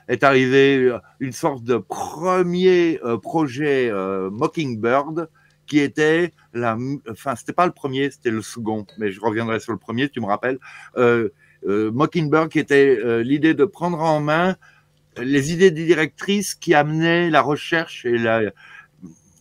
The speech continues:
euh, euh, et, et, et le décor de notre société. Vous voyez, les philosophes de l'époque, euh, euh, et on a, on a, on a chopé des bernaises, on a chopé des, des saloperies monstrueuses là-dedans, hein,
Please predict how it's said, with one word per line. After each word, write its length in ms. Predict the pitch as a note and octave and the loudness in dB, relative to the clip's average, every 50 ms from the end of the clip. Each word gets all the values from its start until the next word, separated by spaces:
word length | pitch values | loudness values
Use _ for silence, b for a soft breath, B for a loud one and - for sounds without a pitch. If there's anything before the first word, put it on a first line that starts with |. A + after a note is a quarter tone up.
| _ - F2 | _ -20 -20
euh, 520 | F2 E2 D#2 D#2 D#2 D#2 D#2+ E2 D2+ D#2+ D#2+ D#2+ _ b b b b b _ _ _ _ D2+ | -18 -18 -18 -18 -18 -16 -18 -18 -20 -20 -20 -20 _ b b b b b _ _ _ _ -14
euh, 720 | E2 F2+ F#2 F#2+ F#2+ F#2+ F#2 F#2+ F#2 F#2+ F#2+ F#2 F#2 F#2 | -10 -8 -6 -4 -2 0 0 0 0 0 0 0 0 0
et, 160 | G2 G#2+ A2 G#2 | 0 0 0 0
et, 720 | G#2 - - A#2 A#2 A#2 A2+ A2+ A2+ A#2 A2 - A2+ C3 | -2 -2 -2 -2 0 2 2 2 2 0 0 0 2 4
et 20 | |
le 140 | B2 B2+ B2 | 4 4 4
décor 520 | A2+ D3+ C#3 - - F3 E3+ F#3 F3+ - _ _ _ | 4 2 2 4 6 6 6 6 4 -2 _ _ _
de 80 | - C3+ | -2 0
notre 180 | D3 D3 C3+ | 0 0 -2
société. 580 | - - B2+ - - C3 B2+ - - A2 G#2+ - _ _ _ _ _ _ _ _ _ _ _ _ _ | -4 -8 -12 -6 -2 -2 -2 0 -2 -4 -4 -6 _ _ _ _ _ _ _ _ _ _ _ _ _
Vous 80 | - F#2+ | -8 -4
voyez, 220 | G2+ G#2+ A#2+ C#3 | 0 2 2 2
les 280 | C3+ B2 B2 B2 C3 C3 | 2 2 2 4 4 2
philosophes 480 | B2 - C#3+ C#3+ C3 B2 C#3 D3 C#3 A#2 | 2 2 4 4 6 6 6 4 4 4
de 100 | B2 C#3 | 4 4
l'époque, 500 | C#3 D#3 D#3 - D#3 C#3 C#3+ C#3 - - | 4 4 4 4 4 2 2 2 0 -2
euh, 480 | A2 G#2+ A2 A2 G#2+ G#2+ G#2+ G#2 G#2 G2 b b b b b b | -2 0 0 0 0 0 0 -2 -2 -6 b b b b b b
euh, 220 | - F#2+ F#2+ F#2+ F2+ E2+ - _ _ _ - C#2+ D2+ _ _ _ | -8 -8 -6 -8 -8 -10 -14 _ _ _ -20 -20 -20 _ _ _
et 200 | - G#2+ G#2 G#2 | -6 -4 -2 0
on 180 | F#2+ G2 G2 G2+ | 0 -2 -2 -2
a, 140 | G#2 F#2+ F#2 | -2 -2 -4
on 160 | E2 E2 F2 | -4 -8 -10
a, 100 | F2 E2+ D2+ | -12 -12 -10
on 100 | F2 G2 | -8 -6
a 60 | G2+ | -6
chopé 320 | G2 - B2 A2 - D#3 | -4 -4 -2 0 2 2
des 120 | C#3 B2+ A#2 | 2 2 2
bernaises, 540 | G#2+ C#3 C3 - E3 F#3+ G#3+ A3 F#3 C3 B2+ | 2 2 2 2 4 6 8 8 6 6 2
on 120 | B2 A#2+ | -2 -2
a 100 | B2 A#2 | -2 -4
chopé 340 | A2+ - - B2 - D3+ C#3 B2+ | -4 -2 -4 -2 2 2 2 4
des, 280 | B2 A#2+ A2 A2+ A2+ G#2 | 4 4 4 2 -2 -2
des 140 | G#2 A#2 | -2 -4
saloperies 460 | A2 - C3+ C3 A#2+ A#2+ - - C#3 B2+ | -2 0 2 2 2 2 2 0 0 0
monstrueuses 560 | B2 B2+ A#2+ - - - G3+ A#3+ B3+ A#3+ - | 2 0 -2 -2 0 4 6 6 6 6 4
là-dedans, 440 | C#3+ B2 B2+ A2+ A#2 A#2 G#2 G2+ A2+ | 0 -2 0 0 0 0 2 2 0
hein, 160 | C3+ D3+ | 0 0